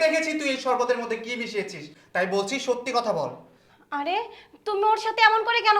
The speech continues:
Speaker 2: কথা বলছো? আর ও আমার শরবতে কেনই বা কিছু মিশাতে যাবে? আমি বুঝতে পারতেছি না কিছু।
Speaker 1: আরে তুমি থামো, তুমি কিছুই জানো না, আমি সবটা জানি। এই ভালো ভালোই বলবি নাকি তোকে মারবো আমি ধরে?
Speaker 2: তুমি ওর সাথে এমন ভাবে কেন কথা বলছো? ও তো আমার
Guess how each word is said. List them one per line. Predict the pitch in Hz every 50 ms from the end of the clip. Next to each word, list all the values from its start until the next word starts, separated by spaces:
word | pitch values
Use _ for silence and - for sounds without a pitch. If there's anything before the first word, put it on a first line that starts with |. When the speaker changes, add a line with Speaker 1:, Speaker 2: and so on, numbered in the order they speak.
| 392 370
Speaker 2:
কথা | 381 392 381 359
বলছো? | 359 339 359 339 311 262 - - - - - - - 403
আর | 403 403 - 381
ও | 427 453 466 466 453 440
আমার | 440 466 453 -
শরবতে | 453 440 453 440 440 480 494 494
কেনই | 480 440 440 453 480 494
বা | 494 480 480 466
কিছু | 466 - 440 415
মিশাতে | 403 - 392 392 392 392 - 359
যাবে? | 339 285 330 320
আমি | 339 370 415 403
বুঝতে | 415 415 403 - 466 453
পারতেছি | 466 453 453 - 427 - - 359
না | 330 294 302
কিছু। | 277 - - 233 - - - 190
Speaker 1:
আরে | 202 226 247
তুমি | 247 269 277 -
থামো, | 254 254 254 254 240 180 156 - - -
তুমি | 214 240 254 -
কিছুই | 254 247 269 294 277 277
জানো | 269 262 254 233
না, | 214 170 147 151 - - - - 160
আমি | 196 240 233 -
সবটা | 240 220 - 254 233 220
জানি। | 220 202 180 143 101 - - - - 220
এই | 233 233 214
ভালো | 214 240 247 269
ভালোই | 277 285 285 254 262
বলবি | 269 269 294 339 320 262 190 214
নাকি | 226 220 233 226 -
তোকে | 220 - 220 226
মারবো | 220 233 254 254 262 262
আমি | 254 220 233
ধরে? | 226 208 175 143 - - - - - 370
Speaker 2:
তুমি | 453 453 466 480 480
ওর | 480 - -
সাথে | 494 494 508 508 466
এমন | 453 480 480 480 508
ভাবে | 508 453 494 403 480
কেন | 453 440 427 440
কথা | 427 427 427 415 392
বলছো? | 381 370 381 339 294 254 240 - - - - - - 370
ও | 392 415 440 453 453
তো | 480 480 466 453 427
আমার | 427 440 453